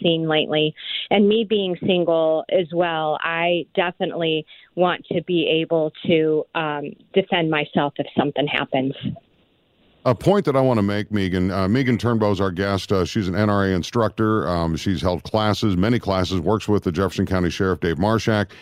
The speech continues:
Speaker 2: Um, it, it's not impossible. Now, you had a, uh, the exception of, you had a village of, of family and friends that, you know, you ra-, you were raised around guns, so you were very comfortable early on 'cause you learned to respect them and you learned to fear them.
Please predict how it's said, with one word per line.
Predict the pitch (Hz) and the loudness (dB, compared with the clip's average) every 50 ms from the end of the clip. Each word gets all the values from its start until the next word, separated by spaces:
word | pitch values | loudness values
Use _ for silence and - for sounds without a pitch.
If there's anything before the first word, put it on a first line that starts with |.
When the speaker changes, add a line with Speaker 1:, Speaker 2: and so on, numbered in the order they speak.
| - - - - - - _ - | -20 -20 -20 -20 -20 -14 _ 0
Speaker 2:
Um, | 113 117 117 117 120 - | 2 2 2 2 0 0
it, | - 135 123 - | -2 -4 -4 -4
it's | - - - - - - - 147 - - | -8 -12 -10 -10 -10 -2 -2 -2 0 2
not | - 160 175 208 220 | 0 2 2 2 2
impossible. | 220 196 - - 151 135 135 123 - 90 78 80 | 0 -2 -2 -2 -2 -2 -2 -2 -4 -4 -2 0
Now, | 92 117 | 2 2
you | 120 120 123 160 202 214 208 | 2 2 2 2 2 2 2
had | 143 143 139 127 123 | 2 2 0 0 -2
a, | 113 80 | -2 -2
uh, | - 110 104 85 90 | -2 -2 -2 -2 -2
the | 107 113 110 | -2 -2 -2
exception | 104 - - - 135 123 - - 117 | -2 -2 0 0 0 0 0 0 2
of, | 107 104 92 - 101 | 2 2 0 0 0
you | 113 113 117 | 2 2 2
had | 113 110 | 2 2
a | |
village | 101 87 90 117 120 123 127 113 101 | 0 0 0 0 2 2 2 2 0
of, | 107 98 82 - | 0 0 -2 -4
of | - 101 92 85 | -4 -4 -4 -2
family | - - 113 117 117 113 113 110 110 98 | -2 -2 0 2 2 2 2 2 0 0
and | 98 92 82 | -2 -2 -4
friends | - - 104 107 104 104 95 80 | -2 -2 -2 0 2 0 0 0
that, | 92 87 - 62 90 95 78 | -2 -2 -2 -4 -6 -6 -4
you | 107 95 92 | -2 -2 0
know, | 90 | 0
you | 87 87 117 131 127 | 0 2 2 2 2
ra-, | 120 90 98 113 110 | 0 0 0 0 0
you | 110 117 101 110 127 | 0 -2 0 0 0
were | 127 113 101 | 2 2 2
raised | 95 110 117 127 127 113 90 | 0 0 2 2 0 0 -2
around | 107 90 95 104 104 98 98 92 | -2 -2 0 0 2 2 0 0
guns, | 82 90 85 85 87 87 | 0 -2 0 0 -2 -2
so | - 104 | -2 0
you | 95 95 | 0 0
were | 95 92 | 0 0
very | 85 85 104 107 107 | 0 0 0 -2 -2
comfortable | 92 - 98 92 - - 92 92 80 | -2 -2 -4 -4 -4 -4 -4 -2 0
early | 87 92 90 85 101 123 | 0 0 0 0 0 0
on | 147 147 135 | 2 0 0
'cause | - - 110 | 0 -2 -2
you | 90 101 104 | 0 0 0
learned | 92 92 92 82 | 0 0 0 0
to | 87 | 0
respect | 87 90 82 - _ 95 90 82 _ | -2 -2 -4 -2 _ -2 -2 -2 _
them | - 87 85 | -4 -2 -2
and | 85 87 80 90 | -2 -2 -2 -2
you | 95 92 | -2 -2
learned | 85 90 87 87 82 | 0 0 0 0 -2
to | 82 | -4
fear | 82 - - 123 113 104 92 | -6 -6 -4 0 0 0 0
them. | 73 69 64 62 | -2 -4 -10 -10